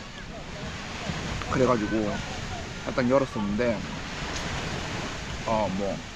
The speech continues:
나쁘지 않았었다. 사람들도 반응도 괜찮았고,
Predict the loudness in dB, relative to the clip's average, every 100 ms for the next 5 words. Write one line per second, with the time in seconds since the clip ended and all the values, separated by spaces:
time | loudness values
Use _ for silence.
0 | -10 -8 -8 -8 -8 -10 -8 -8 -8 -8
1 | -6 -6 -6 -4 -4 0 0 2 4 6
2 | 6 4 0 4 6 6 4 2 4 4
3 | 2 4 2 2 0 -2 -2 0 -2 -2
4 | -4 -2